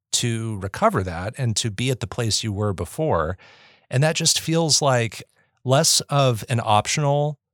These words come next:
transaction and more of a necessary transaction. It feels, like, more scripted it feels like I'm collecting all this plasma because I'm going to have to, because I'm gonna lose health after beating all these remnants. And that just doesn't feel that exciting to me. It doesn't feel dynamic.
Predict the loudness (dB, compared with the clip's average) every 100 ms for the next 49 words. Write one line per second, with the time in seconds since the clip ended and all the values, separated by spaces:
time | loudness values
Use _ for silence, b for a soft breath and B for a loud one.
0 | _ -2 0 2 2 2 0 0 2 4
1 | 4 4 2 2 2 0 -2 -4 -6 -8
2 | -8 -8 -8 -8 -8 -6 -2 0 2 0
3 | -2 -2 0 0 0 -2 -2 -2 -4 -6
4 | -14 _ _ _ _ -6 0 2 4 2
5 | 2 2 2 2 4 4 4 2 0 0
6 | 2 4 2 2 2 0 -2 _ _ _
7 | _ -6 -2 2 2 4 4 4 2 2
8 | 2 0 -4 -4 -6 -4 -2 0 0 0
9 | 0 4 6 4 2 -8 -6 -6 -4 -4
10 | -4 -4 -2 0 0 0 2 2 2 0
11 | 0 0 2 0 2 2 4 4 0 -4
12 | -4 -2 0 -2 -2 -2 -2 -2 -4 -6
13 | -6 -6 -8 -10 b b b b b -4
14 | 2 2 2 0 0 2 0 0 2 2
15 | 0 -4